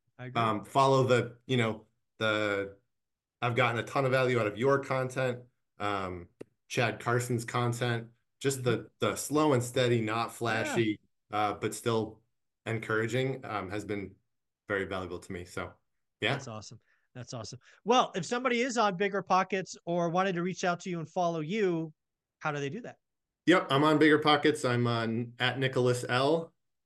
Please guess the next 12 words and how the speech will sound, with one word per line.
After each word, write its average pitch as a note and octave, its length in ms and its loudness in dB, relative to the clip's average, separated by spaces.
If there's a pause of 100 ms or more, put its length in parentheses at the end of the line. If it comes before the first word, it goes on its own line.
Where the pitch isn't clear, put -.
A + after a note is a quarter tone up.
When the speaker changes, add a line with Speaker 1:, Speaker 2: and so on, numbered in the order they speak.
(300)
Speaker 2:
uh, G#2+ 360 0
and G#2+ 120 -4
that's A2 160 -6
my A2+ 200 2
primary, G#2+ 800 0 (400)
uh, G2+ 300 -4 (440)
platform A2+ 480 -2
for G2+ 140 -4
interacting G2+ 400 -4
with G2+ 100 -2
other G2 180 -4
investors. F#2 500 -10